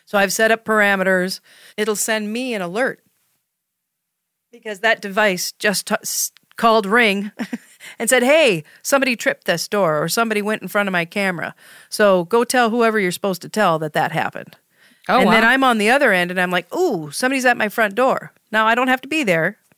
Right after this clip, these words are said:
Speaker 1: because Ring up in the cloud told me that. The
Speaker 2: So it's,
Speaker 1: subscription
Speaker 2: so it'll do it even just, just by motion.
Speaker 1: Oh, you can set up all kinds of stuff.
Speaker 2: Oh, really? Okay. 'Cause I,
Speaker 1: Yes.
Speaker 2: you know, I've,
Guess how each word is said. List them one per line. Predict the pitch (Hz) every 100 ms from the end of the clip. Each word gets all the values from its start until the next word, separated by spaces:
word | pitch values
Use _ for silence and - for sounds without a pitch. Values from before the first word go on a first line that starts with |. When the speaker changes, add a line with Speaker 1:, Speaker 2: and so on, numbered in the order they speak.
| _
Speaker 1:
because | 202 202 175
Ring | 220 247 220
up | 202 208
in |
the | 190
cloud | 285 262 208
told | 175 156
me | 131
that. | 120 - - _ -
The |
Speaker 2:
So | 165 190 254
it's, | 254 208
Speaker 1:
subscription | -
Speaker 2:
so | - - 247 262
it'll | 285 262
do | 277 262
it | 247 220
even | 240 226 214 190 190
just, | 247 226 - _
just | - 226
by | 233 190
motion. | 180 190 220 - - - _ _ _ _ _ _ _
Speaker 1:
Oh, | 208
you | 226
can | 240 226
set | 208 185
up | 175
all | 156
kinds | 160 147 151
of |
stuff. | - - -
Speaker 2:
Oh, | 247 269
really? | 254 277 190 160
Okay. | 214 170 165
'Cause | 214 208
I, |
Speaker 1:
Yes. | 220
Speaker 2:
you | 262
know, | 196 185
I've, | 220 185